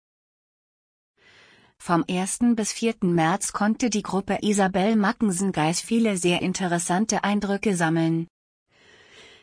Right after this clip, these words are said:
Bei einem Informationsgespräch im Presse- und Informationsamt der Bundesregierung wurden Aufgaben des Bundespresseamts und Kommunikationswege erläutert und rege diskutiert.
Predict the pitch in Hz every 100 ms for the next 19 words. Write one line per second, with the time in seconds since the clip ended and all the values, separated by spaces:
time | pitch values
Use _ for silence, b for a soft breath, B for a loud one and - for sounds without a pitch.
0 | B 180 - 185 196 190 190 - 180 165
1 | - 156 160 - 175 - 170 170 202 -
2 | 240 - 214 214 220 220 220 - 196 185
3 | 170 160 - 180 202 185 165 185 - 156
4 | 180 233 233 - 196 165 170 165 196 220
5 | 202 226 - 160 - 190 175 175 165 -
6 | - 170 180 185 - 165 - 180 156 165
7 | - 165 156 - 190 185 175 175 170 -
8 | 220 220 - 165 170 220 190 175 180 208
9 | 220 - 180 - 170 180 185 180 - 220
10 | - 180 151 -